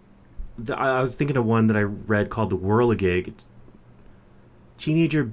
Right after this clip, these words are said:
who builds a whirligig in each of the corners of the United States in order to pay restitution after he kills another person, um, by accident in a suicide attempt by car crash.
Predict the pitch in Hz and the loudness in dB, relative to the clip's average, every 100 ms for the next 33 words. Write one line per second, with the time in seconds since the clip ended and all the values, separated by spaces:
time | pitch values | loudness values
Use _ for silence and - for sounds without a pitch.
0 | - 117 117 131 127 120 123 113 123 123 | -6 -6 -2 0 2 2 0 2 2 2
1 | 107 110 107 104 120 - 135 - 127 117 | 2 0 0 -4 -6 -6 -6 -4 -4 -2
2 | 110 107 107 104 107 - 107 107 107 104 | -2 0 0 0 -4 -4 -6 -4 -4 -4
3 | 101 - 104 101 101 - 110 - 107 - | -4 -4 -4 -4 -6 -6 -10 -6 -6 -4
4 | 98 95 95 - - - - - - - | -6 -6 -8 -16 -20 -18 -18 -20 -20 -20
5 | - - - - _ - - 120 120 113 | -20 -20 -20 -20 _ -20 0 4 4 2
6 | 127 - 123 110 117 107 98 - 104 - | -2 0 2 2 4 4 2 2 0 0
7 | 98 90 - - 110 101 95 - - - | -4 -6 -10 -8 -6 -4 -6 -10 -18 -20
8 | - _ - _ _ - 110 110 104 98 | -20 _ -20 _ _ -8 2 4 4 2
9 | - 107 101 98 98 92 - 101 95 95 | -2 -4 -4 -4 -6 -4 -2 -2 -2 -4
10 | 92 - 95 92 90 98 95 - - - | -4 -4 -6 -6 -6 -8 -8 -10 -10 -14